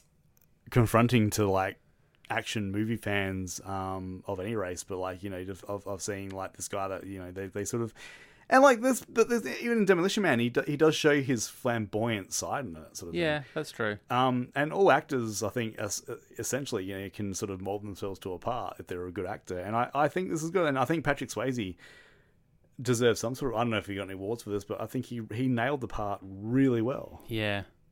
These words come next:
Speaker 1: And I think he's
Speaker 2: He's really
Speaker 1: become,
Speaker 2: good.
Speaker 1: I don't know whether, like, um, I didn't really look into it, but do you know if he's, like, a bit of a queer icon after that, or?
Speaker 2: Uh, I feel like he was before.
Speaker 1: Okay, yeah.
Speaker 2: Dirty Dancing.
Speaker 1: Oh, yeah, true, yeah.
Speaker 2: Um, and he's always had that,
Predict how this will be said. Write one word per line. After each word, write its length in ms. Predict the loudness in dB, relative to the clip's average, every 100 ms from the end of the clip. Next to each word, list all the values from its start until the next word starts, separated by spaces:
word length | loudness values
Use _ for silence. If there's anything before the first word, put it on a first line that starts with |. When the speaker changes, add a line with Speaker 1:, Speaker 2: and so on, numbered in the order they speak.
| _ _
Speaker 1:
And 120 | 4 6
I 40 |
think 160 | 4 0
he's 140 | 0
Speaker 2:
He's 60 | 2
really 120 | 2
Speaker 1:
become, 180 | 4 2
Speaker 2:
good. 120 | -4 -12 -20 -4 6
Speaker 1:
I 80 | 8
don't 80 |
know 80 | 8
whether, 260 | 8 6 6
like, 240 | 2 2
um, 280 | 2 0 -2
I 60 | -4
didn't 140 | -2
really 140 | -2 -4 -10 _ _ _
look 160 | -4 -2
into 180 | 0 0
it, 80 | -4
but 160 | -6
do 100 | -2
you 60 | 0
know 80 | 0
if 80 | 0
he's, 180 | 0
like, 160 | 0 2
a 260 | 0 0 -2
bit 100 | -8
of 80 | -8
a 40 |
queer 260 | -4 -4 -2
icon 340 | -4 -4 -6
after 200 | -6 -6
that, 220 | -8 -6 -6
or? 260 | -4 -2 0
Speaker 2:
Uh, 260 | 4 4 4
I 80 | 0
feel 240 | -2 -4
like 140 | -4 -8
he 100 | -4
was 200 | -4 -6
before. 460 | -14 -8 -8 -8 -18 _ _ 2
Speaker 1:
Okay, 360 | 2 2 -6 -4
yeah. 220 | -4 -4 -8 _
Speaker 2:
Dirty 180 | -2 -2
Dancing. 340 | -2 -6 -12 -16 _ _ -4
Speaker 1:
Oh, 100 | -2
yeah, 120 | -2
true, 260 | -6 -10 -12 -12
yeah. 160 | -12 -12 -2
Speaker 2:
Um, 500 | 0 2 2 -2 -4 -4
and 180 | -2 -2
he's 280 | -2 -4
always 340 | -2 0 0 0
had 280 | -2 -2 0
that, 280 | 0 0